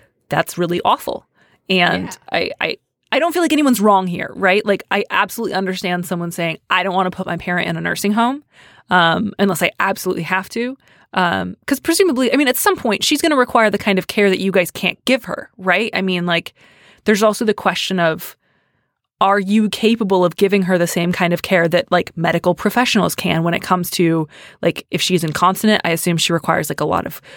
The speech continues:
Speaker 1: um, like, cleaning and attending to her personal hygiene. If she's got dementia, she's gonna require constant watching.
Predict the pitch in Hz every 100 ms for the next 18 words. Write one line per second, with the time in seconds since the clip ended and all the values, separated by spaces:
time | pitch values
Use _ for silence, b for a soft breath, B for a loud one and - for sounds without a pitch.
0 | B - 147 - - - - - - -
1 | 226 233 220 170 - 175 160 151 156 151
2 | - - 202 226 240 233 202 - - 156
3 | 156 160 190 - 190 170 - 170 156 -
4 | 156 - 165 - - 180 226 - 208 196